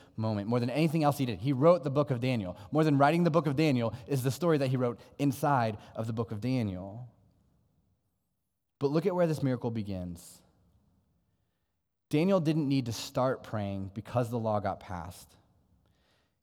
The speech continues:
He didn't need to start praying because he was going to get thrown into the lion's den, even though he knew that was gonna happen. He just continued doing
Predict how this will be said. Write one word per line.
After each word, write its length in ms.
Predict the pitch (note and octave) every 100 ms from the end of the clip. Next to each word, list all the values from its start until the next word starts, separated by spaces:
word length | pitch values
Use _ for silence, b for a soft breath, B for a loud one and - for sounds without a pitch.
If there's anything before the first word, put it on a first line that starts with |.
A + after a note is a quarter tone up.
| _ -
He 100 | E3
didn't 140 | G#3+
need 180 | A3 E3
to 80 | D3+
start 400 | - E3+ F3 F3+
praying 380 | D3 C3 B2+
because 200 | A#2+ B2
he 60 | A#2
was 100 | B2+
going 300 | A2+ D3 E3+
to 60 | D3+
get 180 | C#3+
thrown 180 | B2 C3
into 180 | B2+ A2
the 60 | A#2
lion's 300 | A#2 A2+ G#2
den, 160 | G#2
even 280 | - F3+ F#3+
though 120 | D#3+ D3
he 120 | C#3+
knew 140 | C3+
that 120 | B2+
was 120 | A#2 G#2+
gonna 120 | G#2+
happen. 540 | G2 F#2 F2+ F2+ F2+ - _ _ _ _ _ _ _ _ _ _ _ _ _ _ _ _
He 100 | -
just 300 | A#2+ E3+ E3+
continued 600 | - C3+ D3 D3 B2 G2+
doing 540 | G2+ A#2 G#2 F#2 F2+